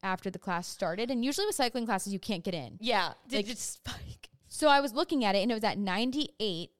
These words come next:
Speaker 1: out of a hundred for stress.
Speaker 2: Okay.
Speaker 1: Because I,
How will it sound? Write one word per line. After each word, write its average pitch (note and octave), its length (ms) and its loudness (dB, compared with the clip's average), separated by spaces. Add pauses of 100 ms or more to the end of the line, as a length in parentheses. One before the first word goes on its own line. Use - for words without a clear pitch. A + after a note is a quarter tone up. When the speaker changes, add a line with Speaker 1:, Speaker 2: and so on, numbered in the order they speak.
Speaker 1:
out G#3 120 2
of G3+ 80 -4
a G#3 60 2
hundred F#3 520 -4 (160)
for G#3+ 120 -4
stress. - 680 -4
Speaker 2:
Okay. G3 360 0
Speaker 1:
Because A#3 260 4
I, G#3+ 160 6